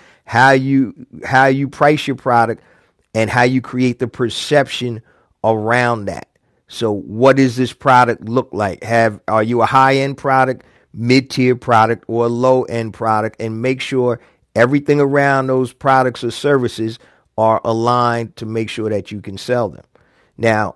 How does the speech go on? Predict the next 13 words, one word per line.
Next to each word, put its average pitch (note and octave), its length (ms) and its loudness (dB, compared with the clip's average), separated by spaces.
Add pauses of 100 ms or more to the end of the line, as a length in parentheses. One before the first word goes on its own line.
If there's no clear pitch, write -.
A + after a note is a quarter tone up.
the G2+ 180 -10
problem C3+ 500 4
comes C#3 380 2
in, D3+ 240 2
guys, A#2 420 0
when, A2+ 560 -4 (360)
you A#2 160 -2
know, G#2+ 160 0
you're A2+ 180 0
not A#2+ 240 2
aligned. A2 480 -2 (120)
So A2 500 -2 (340)
it, G#2+ 140 -8